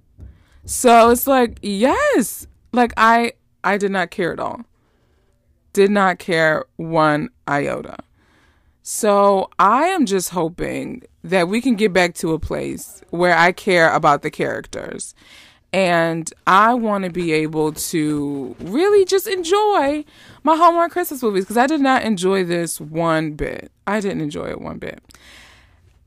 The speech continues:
And if I were to give it a cr-, should I say one bit? Yeah, I didn't enjoy it one bit. Um, if I were to give it a crown rating, I would give it one and a half, to be completely honest.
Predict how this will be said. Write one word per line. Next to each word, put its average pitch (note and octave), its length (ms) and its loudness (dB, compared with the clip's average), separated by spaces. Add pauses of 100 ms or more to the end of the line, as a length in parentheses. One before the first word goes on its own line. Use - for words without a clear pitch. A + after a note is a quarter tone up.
And A#3 280 4
if B3 120 0
I B3+ 160 4
were C#4 240 2
to D#4 100 0
give A#3+ 220 0
it A#3+ 80 2
a A3+ 100 -2
cr-, - 640 -16
should D4+ 180 -4
I D#4+ 120 0
say D4 200 -2
one C4+ 260 -2
bit? C4+ 320 -4 (260)
Yeah, F#3+ 360 0 (100)
I F3+ 120 2
didn't E3+ 320 -2
enjoy D3+ 260 -4
it C#3+ 100 -6
one D#3 140 -6
bit. D3 240 -4
Um, F#3+ 240 0
if G#3 100 -2
I B3 100 2
were C4+ 100 0
to B3 80 -2
give G3+ 180 0
it G3 60 0
a F#3 60 -4
crown F3+ 360 -2
rating, F#3 480 -4 (640)
I F3+ 160 4
would F3+ 240 -2
give F3 300 0
it - 760 -6 (760)
one E3+ 240 0
and D3 120 0
a E3 60 -6
half, - 380 -10
to - 120 -8
be D#3 120 -6
completely D3+ 400 -10
honest. - 520 -14